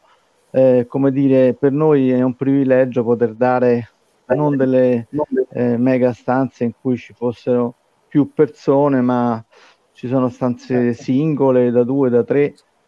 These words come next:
Speaker 1: fino da quattro, sono due da quattro. Eh, questo ci consente di avere ambienti molto familiari, eh, ma adesso, tanto più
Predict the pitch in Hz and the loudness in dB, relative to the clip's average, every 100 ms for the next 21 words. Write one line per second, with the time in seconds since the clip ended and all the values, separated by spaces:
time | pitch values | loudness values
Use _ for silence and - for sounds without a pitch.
0 | _ - 143 139 143 135 131 139 - 127 | _ -6 -2 0 0 2 0 -2 -2 -2
1 | 120 123 127 135 120 117 117 101 - 110 | 0 -4 0 0 2 0 0 -4 -8 -10
2 | 117 _ _ _ _ _ - 127 123 127 | -12 _ _ _ _ _ -10 -2 0 2
3 | 127 123 123 - _ 185 190 165 135 - | 4 2 0 -10 _ 2 2 -2 -6 -4
4 | 143 165 160 - 175 147 - 143 127 131 | -4 -2 -4 -2 -2 -2 -4 -4 -2 -2
5 | 110 - 139 143 151 143 131 135 135 - | -4 -6 -2 2 2 2 2 0 -2 -2
6 | 131 135 123 135 - 139 160 180 165 135 | -2 -2 -2 -6 -4 -4 0 0 0 0
7 | 120 117 _ _ _ _ _ 127 127 127 | -4 -6 _ _ _ _ _ 0 2 2
8 | 139 151 151 175 160 - - 127 139 139 | 2 0 2 2 0 -4 -4 0 0 0
9 | 139 - 170 180 156 | -4 -4 -2 0 0